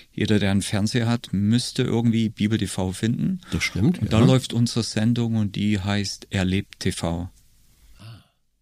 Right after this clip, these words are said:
Speaker 2: Erlebt T V, ja. Und da erzählen also Menschen, äh, über ihre Begegnungen mit dem christlichen Gott. Man muss ja christlicher Gott sagen. Ich, Gö-, Gö-,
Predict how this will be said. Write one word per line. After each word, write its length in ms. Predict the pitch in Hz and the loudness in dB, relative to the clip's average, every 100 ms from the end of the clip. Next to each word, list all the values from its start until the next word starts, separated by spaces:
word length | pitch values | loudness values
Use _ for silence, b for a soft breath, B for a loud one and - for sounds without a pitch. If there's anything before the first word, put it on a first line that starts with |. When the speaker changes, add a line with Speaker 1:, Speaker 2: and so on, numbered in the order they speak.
| _ _ _ _ | _ _ _ _
Speaker 2:
Erlebt 680 | 117 113 113 110 101 - - | 6 8 10 10 6 0 -6
T 180 | - 90 | -2 -4
V, 340 | - 76 62 | -2 -4 -2
ja. 240 | 78 62 53 - b b b b b b b _ _ _ - _ | -2 -4 -6 -14 b b b b b b b _ _ _ -20 _
Und 180 | 147 135 | 6 8
da 160 | 143 156 | 6 4
erzählen 440 | 135 - 143 156 | 0 8 10 10
also 180 | 151 120 | 10 10
Menschen, 460 | 117 127 - 147 143 | 10 10 8 8 8
äh, 320 | - 131 127 | 8 8 8
über 240 | 127 127 131 | 6 4 4
ihre 240 | 131 113 | 4 4
Begegnungen 580 | 107 104 117 139 120 120 | 4 6 6 6 6 6
mit 120 | 110 | 4
dem 100 | 107 | 2
christlichen 520 | - 107 - 98 95 | 2 0 2 -2 0
Gott. 280 | 85 - - - _ _ _ _ _ | -2 -6 -14 -20 _ _ _ _ _
Man 120 | 113 | 8
muss 200 | 131 151 | 10 10
ja 100 | 151 | 8
christlicher 520 | 127 170 - 120 98 92 | 8 8 8 8 8 6
Gott 180 | 90 - | 4 2
sagen. 240 | 87 80 | 0 2
Ich, 140 | 113 | 2
Gö-, 100 | 101 | 4
Gö-, 220 | 113 101 | 6 6